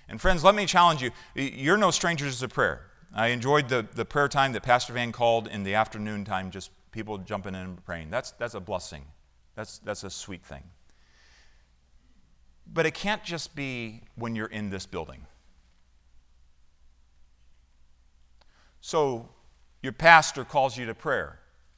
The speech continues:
All right, let's jump in. We know the drill. Let's pray. But what about when you get to work tomorrow morning? Or what about when you get into, to class or what about when you have a conversation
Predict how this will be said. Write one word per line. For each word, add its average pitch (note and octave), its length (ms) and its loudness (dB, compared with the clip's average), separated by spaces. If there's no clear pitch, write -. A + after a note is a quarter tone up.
All G#2 100 0
right, B2+ 160 2
let's A#2 160 -8
jump B2 240 0
in. A2+ 160 -4
We G#2 120 -6
know A#2 180 -4
the G#2+ 80 -8
drill. G2 340 -8
Let's A#2 180 -4
pray. D#2+ 300 -6
But E3 100 2
what G3+ 160 6
about G3+ 260 8
when E3+ 140 -6
you D#3+ 40 -4
get E3+ 180 -4
to B2+ 260 0
work D#3+ 300 2
tomorrow C#3+ 360 4
morning? B2+ 540 0
Or A#2+ 80 0
what F#3 180 10
about G3+ 300 12
when E3 100 0
you D3+ 80 2
get E3+ 180 2
into, C3 320 2
to B2+ 100 0
class C#3 840 8
or D3 80 2
what A3 160 12
about F#3+ 400 12
when E3 140 2
you D3 100 2
have D#3+ 200 10
a D3 40 2
conversation D3+ 840 4